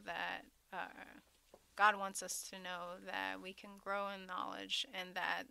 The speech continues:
the Holy Spirit will move within you and, uh,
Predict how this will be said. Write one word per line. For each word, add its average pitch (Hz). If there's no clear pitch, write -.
the 185
Holy 202
Spirit -
will 170
move 185
within 190
you 180
and, 190
uh, 170